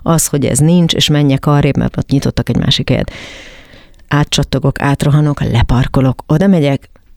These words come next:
feltépem az ajtót, tépném, amikor látok egy feliratot, hogy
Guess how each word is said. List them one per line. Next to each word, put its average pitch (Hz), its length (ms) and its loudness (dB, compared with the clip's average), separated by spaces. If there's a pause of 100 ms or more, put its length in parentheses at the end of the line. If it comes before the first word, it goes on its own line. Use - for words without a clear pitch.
(180)
feltépem 143 840 2
az 123 120 0
ajtót, 127 520 0
tépném, 170 560 2 (100)
amikor 190 320 2
látok 190 320 0
egy - 80 -14
feliratot, 185 440 0
hogy 147 200 -2